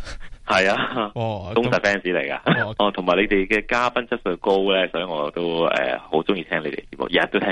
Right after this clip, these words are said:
Speaker 1: 基本上係。
Speaker 2: 哇，多謝你啊。咁你最鍾意邊位嘉賓啊？
Speaker 1: 係啊。其實我最鍾意啊，誒，其實各取，各有所長嘅。
Speaker 2: 嗯哼。
Speaker 1: 如果最鍾意咧，我都有幾位
Speaker 2: 係，
Speaker 1: <laughs> 最鍾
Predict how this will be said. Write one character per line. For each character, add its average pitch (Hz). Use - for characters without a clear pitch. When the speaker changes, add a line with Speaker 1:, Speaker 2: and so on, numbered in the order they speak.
Speaker 1:
基 87
本 80
上 -
係。 -
Speaker 2:
哇， 55
多 123
謝 107
你 73
啊。 85
咁 143
你 151
最 117
鍾 143
意 113
邊 110
位 110
嘉 107
賓 -
啊？ 92
Speaker 1:
係 -
啊。 -
其 127
實 131
我 156
最 160
鍾 180
意 127
啊， 82
誒， 98
其 120
實 110
各 156
取， -
各 147
有 147
所 127
長 -
嘅。 92
Speaker 2:
嗯 87
哼。 131
Speaker 1:
如 -
果 120
最 135
鍾 147
意 113
咧， 117
我 92
都 127
有 87
幾 82
位 85
Speaker 2:
係， 120
Speaker 1:
<laughs> -
最 110
鍾 123